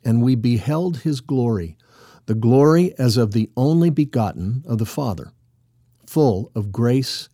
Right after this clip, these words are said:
and truth." And later, John wrote in First John four nine,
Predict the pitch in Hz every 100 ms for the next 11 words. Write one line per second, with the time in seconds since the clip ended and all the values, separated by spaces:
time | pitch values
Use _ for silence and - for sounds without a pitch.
0 | _ 135 131 - 80 - - - _ _
1 | _ - - - 131 143 180 135 113 131
2 | 127 123 127 127 113 101 - 123 110 -
3 | 104 143 156 87 101 110 - 117 101 120
4 | 113 87 104